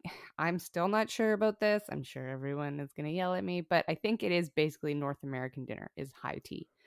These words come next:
Um, because afternoon tea was for the wealthy who had time to take a mid-afternoon break. I mean, if you're, like, out in the fields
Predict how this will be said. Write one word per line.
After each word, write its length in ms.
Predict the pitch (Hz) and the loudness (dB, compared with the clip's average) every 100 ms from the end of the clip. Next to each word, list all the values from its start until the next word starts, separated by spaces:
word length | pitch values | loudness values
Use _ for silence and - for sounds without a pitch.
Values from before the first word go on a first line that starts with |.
| - _ _ _ _ _ _ 170 | -20 _ _ _ _ _ _ 0
Um, 380 | 156 147 143 - - | 4 2 0 -4 -4
because 480 | 170 170 160 160 - | 4 6 6 2 6
afternoon 440 | 185 180 226 214 208 | 6 6 4 2 2
tea 180 | 175 | 0
was 160 | 147 147 | 0 -2
for 120 | - | -2
the 80 | 147 | 2
wealthy 380 | 180 196 156 147 | 4 4 2 -2
who 320 | 160 147 143 - | -2 -4 -6 -6
had 280 | 135 143 135 | -2 -2 -2
time 260 | 151 147 | -2 -2
to 100 | 143 | -4
take 240 | 135 147 139 | -6 -6 -4
a 60 | |
mid-afternoon 680 | 131 135 135 131 143 139 131 | -4 -2 -2 -2 -4 -6 -4
break. 300 | 151 151 127 - | 0 0 0 -4
I 60 | |
mean, 160 | 143 139 | -2 -2
if 100 | 139 | -2
you're, 180 | 143 151 | -2 0
like, 200 | 139 - | -2 -2
out 160 | 135 | -4
in 80 | 120 | -2
the 80 | 131 | -4
fields 580 | - 151 127 131 147 | -2 -2 0 -2 -4